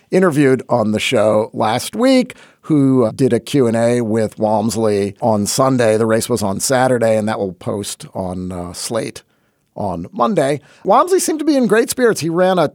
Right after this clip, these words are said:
two fifteen oh five, finishing twenty-second out of something like three hundred competitors in the field who had qualified. He was in sort of the second group for, uh,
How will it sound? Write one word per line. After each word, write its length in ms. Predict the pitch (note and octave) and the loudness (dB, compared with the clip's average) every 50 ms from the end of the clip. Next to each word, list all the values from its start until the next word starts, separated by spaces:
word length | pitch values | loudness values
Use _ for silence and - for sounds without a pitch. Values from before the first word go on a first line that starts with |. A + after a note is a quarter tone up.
| _ - | _ -12
two 320 | - - G3+ G#3 G#3 A3 | -8 -6 -6 -4 -6 -6
fifteen 1500 | - - - - - G3+ G3 F3+ - - - - - - _ _ _ _ - - - G3 F#3+ F#3+ F#3 F3+ F3 F3 F3 F3 D#3+ - - _ _ _ _ | -8 -14 -20 -6 -2 0 0 0 -2 -10 -20 -20 -20 -20 _ _ _ _ -14 -8 -4 -4 -2 0 0 0 0 -2 -2 -2 -4 -6 -10 _ _ _ _
oh 220 | E3 E3 E3 E3+ | 2 4 4 2
five, 680 | E3 - - - C#3+ C#3 C#3+ D3 E3+ G#3 B3 C4 E4 | -2 -4 -6 -4 -2 2 2 2 2 4 2 2 0
finishing 540 | D#4+ A#3+ G3+ - - F3 E3 - - C#3 B2+ | -2 -8 -8 -6 -4 -4 -4 -4 -6 -6 -8
twenty-second 1000 | - - - - D#3 D#3+ E3+ F3+ F3+ - - - F3 D3+ D3+ - G3+ G#3+ G#3 G3+ - | -10 -12 -4 -2 0 0 0 0 -2 -2 -2 -2 -2 -2 0 0 -2 -2 -2 -4 -4
out 240 | D#3 B2+ C3 C#3 C3 | -2 0 2 2 2
of 400 | C3 C3 C3 C3 A#2+ B2 A#2+ A2 - _ _ _ _ _ _ | 4 2 2 2 0 -2 -8 -10 -14 _ _ _ _ _ _
something 420 | - - C3 B2 A2 B2+ C3+ B2 | -8 -4 -2 -2 0 0 0 0
like 360 | A#2+ A#2 A#2 A#2 A2+ A2 - _ _ | 2 0 0 0 -2 -4 -6 _ _
three 480 | _ - - - - - C#3+ C#3+ C#3+ | _ -20 -14 -12 -6 -4 -2 0 0
hundred 720 | B2 - - D3 C#3 C#3+ C3+ D3 D3+ D3 D3+ C#3+ D3+ - - _ _ _ _ _ - | -2 0 0 0 0 2 2 2 2 2 2 0 -4 -6 -6 _ _ _ _ _ -6
competitors 640 | - C3+ B2 B2+ C3 D3 C#3+ C#3+ D#3 D3+ D3+ C3 C#3+ | -4 -2 0 0 2 2 2 2 2 0 0 0 0
in 80 | C#3+ | -2
the 60 | C#3+ | -4
field 280 | C3+ - D3+ E3 E3+ C#3 | -2 -2 0 0 0 0
who 100 | B2+ D3+ | -2 -2
had 140 | D#3+ - - | -2 -4 -6
qualified. 760 | - - D3 C#3+ D#3 F#3 F3+ - F3 G3+ G#3+ A3 A3+ G#3+ - - - - _ | -4 -2 0 0 0 0 0 0 0 2 2 2 0 -2 -4 -10 -18 -20 _
He 180 | - - G3 F3+ | -4 0 2 4
was 160 | E3 D#3+ - - - - | 4 2 2 -2 -6 -4
in 420 | F3 F3+ F#3 G3 G3+ G#3 G#3 G#3 G#3 G#3 - | 0 2 2 2 2 2 2 0 0 -2 -6
sort 220 | - - D#3+ C#3+ C3 | -6 -4 -4 0 0
of 20 | |
the 80 | B2+ A#2 | -2 -2
second 640 | - - - D3+ C3+ - D#3 C#3+ C#3+ - - - | 0 0 0 0 0 0 -4 -8 -8 -12 -18 -20
group 580 | - - C#3+ D3 C#3+ C3+ C3 B2+ C3 - - _ _ _ _ _ _ | -10 -2 0 2 4 4 2 0 -2 -10 -20 _ _ _ _ _ _
for, 380 | _ - D3+ C#3+ B2 A#2+ A#2+ | _ -2 2 2 4 4 2
uh, 60 | A#2+ | 2